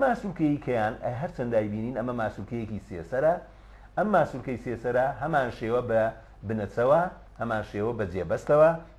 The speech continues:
کە بنە هۆی جوڵەی ئێسکەکان. ئەم دوو ماسوولکەیە پێچەوانەی یەک کارەکەن. ئەگەر هاتوو ماسوولکەی جووتسەر گرژەوە بوو، ئەوە ماسوولکەی سێسەر خاو دەبێتەوە. هەر کاتێ هاتوو ماسوولکەی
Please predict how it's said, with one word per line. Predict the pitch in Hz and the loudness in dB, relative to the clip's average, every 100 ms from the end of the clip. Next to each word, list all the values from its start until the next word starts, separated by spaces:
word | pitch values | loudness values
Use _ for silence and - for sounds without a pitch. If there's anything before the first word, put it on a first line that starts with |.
| - | 0
کە | 107 117 | 2 2
بنە | 123 110 | -4 -4
هۆی | 120 123 120 | -4 -4 -6
جوڵەی | 101 104 107 110 90 | -6 -4 -4 -4 -8
ئێسکەکان. | 87 - - 78 - | -10 -8 -6 -6 -2
ئەم | 247 285 | -2 0
دوو | 269 160 | 0 2
ماسوولکەیە | 127 - 110 - 98 90 90 110 160 - - - - - | 2 0 -8 -4 -2 0 0 -2 -6 -16 -20 -20 -20 -6
پێچەوانەی | 123 123 123 123 135 143 156 | -6 0 2 2 0 0 0
یەک | 170 - | 0 0
کارەکەن. | 92 85 - 80 - - - - - - | 2 0 -4 -8 -8 -20 -20 -20 -10 0
ئەگەر | 185 165 90 | 4 4 4
هاتوو | 104 175 190 135 | 4 4 4 -2
ماسوولکەی | 107 101 107 135 151 110 | -2 -2 -6 -4 -4 -4
جووتسەر | 107 - 127 143 - - - - - - - - - - - 139 | -8 0 2 2 0 -16 -20 -20 -20 -20 -20 -20 -20 -20 -6 -2
گرژەوە | 196 190 135 98 | 2 4 4 2
بوو، | 95 117 151 - - | -2 -6 -8 -12 -2
ئەوە | 110 120 120 | 0 0 0
ماسوولکەی | 101 - 101 131 139 | -2 -4 -8 -8 -6
سێسەر | 104 85 101 - | -8 -4 -6 4
خاو | 156 190 | 8 8
دەبێتەوە. | 110 82 - 76 76 - - - - - | 4 -4 -10 -12 -14 -18 -20 -20 -18 0
هەر | 196 202 | 0 6
کاتێ | 151 131 120 | 6 6 2
هاتوو | 156 214 175 127 | 2 2 0 0
ماسوولکەی | 117 113 107 165 | 0 0 -4 -4